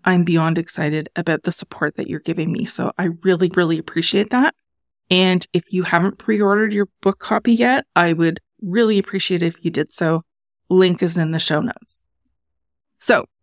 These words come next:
let's get to the topic today. And that is, does your business need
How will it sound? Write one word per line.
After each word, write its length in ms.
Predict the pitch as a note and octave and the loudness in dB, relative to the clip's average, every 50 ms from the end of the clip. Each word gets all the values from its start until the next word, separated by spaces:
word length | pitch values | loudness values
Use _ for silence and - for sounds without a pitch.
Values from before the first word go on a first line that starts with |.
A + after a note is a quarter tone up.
| _ _ | _ _
let's 440 | - F#3 F#3+ G#3+ A#3+ - - - - | -2 2 2 4 2 2 -2 -6 -10
get 300 | - - G#3 F#3 F#3+ - - | -2 0 2 2 2 0 -4
to 460 | - - - F#3 E3+ E3 E3+ E3+ E3+ - | -4 -2 2 2 4 4 2 2 0 -2
the 60 | - | -4
topic 440 | F3 - - E3 E3 E3 - D3+ - | -2 0 0 -2 0 0 -2 -4 -4
today. 340 | - - - - - - - - _ _ _ _ _ - | -4 -4 -2 -2 -2 -4 -4 -8 _ _ _ _ _ -2
And 360 | F3+ F3 F3 F3 F3 - - - | 0 0 2 0 0 -2 -4 -4
that 240 | - D#3+ F3+ G3+ G#3 | -2 0 2 2 4
is, 300 | G3 F3 F3 E3+ - - - - F#3 | 4 4 2 0 -2 -6 -12 -16 -6
does 300 | - F3+ F3 E3 D#3+ - - | -2 0 0 0 0 -2 -4
your 420 | F3+ F3 F3 F3 F3+ G#3 F#3+ F#3 | 0 2 4 6 6 6 4 4
business 500 | F#3 - E3+ E3+ E3 E3 E3+ E3+ D#3+ E3 | 2 2 2 2 0 0 -2 -4 -2 -2
need 280 | E3 E3 E3 E3 E3 | 0 0 2 2 0